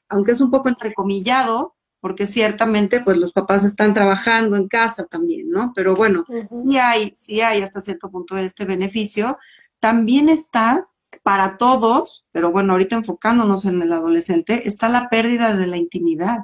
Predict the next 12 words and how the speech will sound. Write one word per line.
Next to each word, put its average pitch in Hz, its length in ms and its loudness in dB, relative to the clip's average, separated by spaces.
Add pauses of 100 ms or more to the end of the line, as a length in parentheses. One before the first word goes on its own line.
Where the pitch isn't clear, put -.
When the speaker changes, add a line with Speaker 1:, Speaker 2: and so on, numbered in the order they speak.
(640)
Speaker 1:
Estos 269 340 0
espacios 233 640 0
Speaker 2:
Totalmente. 214 140 -10
Speaker 1:
compartidos 202 1200 -2 (260)
en 202 220 6
donde 202 380 6
ya 233 160 2
la 262 180 2
privacidad 196 640 0
y 214 80 2
la 214 120 0
intimidad 185 760 0